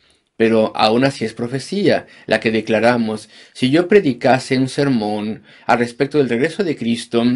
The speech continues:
yo tendría que hablar al respecto de cosas futuras,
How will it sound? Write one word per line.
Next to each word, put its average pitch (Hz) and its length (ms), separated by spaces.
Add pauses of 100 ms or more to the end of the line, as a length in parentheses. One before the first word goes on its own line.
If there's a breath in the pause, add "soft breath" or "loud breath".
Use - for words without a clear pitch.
(400 loud breath)
yo 131 280
tendría 135 600
que 151 120
hablar 127 240
al 135 60
respecto 123 380
de 120 120
cosas 135 300
futuras, 147 520